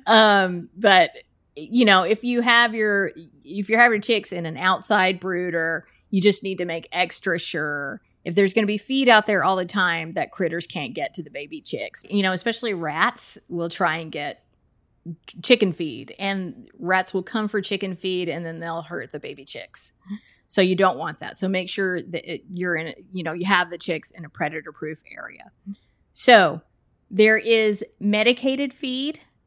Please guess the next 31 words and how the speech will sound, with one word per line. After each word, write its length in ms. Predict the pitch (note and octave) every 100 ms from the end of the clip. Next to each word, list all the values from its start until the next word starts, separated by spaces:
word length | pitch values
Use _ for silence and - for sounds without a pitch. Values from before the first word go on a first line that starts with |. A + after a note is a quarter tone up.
| -
Like, 260 | F#3+ F#3+
for 300 | - A3 - _ -
starter 420 | G3+ - B3+ C4+
feed 280 | C#4 C4+ A3
comes 260 | A#3 G#3+
in 160 | G3+ F#3
two, 640 | - A3 A3+ A3 A3 G#3+ - - _ _
it 420 | - G3 F#3 G3
comes 200 | A#3+ G#3+
in 180 | G3+ G3
medicated 760 | A#3 C4+ C#4 D4 C#4+ C#4+ C#4
and 140 | A#3+ G3
it 120 | -
comes 280 | G#3 G3+ G3
in 200 | F#3+ F#3+
non-medicated. 1080 | G3 F#3 G3 F#3 F3 F3 E3+ D3 D#3+ E3+ -
And 120 | G3+
my 260 | G#3 G#3 A#3
recommendation 1080 | B3 B3 C#4+ D4+ A#3+ G#3 G3+ G#3 F#3 F#3 F#3+ A#3+ _ _ _
for 220 | - G#3
a 120 | F3
small 540 | F#3+ - G3+ G3+ A3 A#3+
backyard 520 | A#3 A#3 - B3+ B3+
flock 420 | - G#3 F#3 F#3+
like 180 | G3+ G3
the 80 | F#3
one 300 | F3+ F#3 G3+
you 140 | G3+
will 140 | A3 G#3
likely 440 | F#3 G3 A#3 B3
have 420 | A3 F#3+ F3+ F#3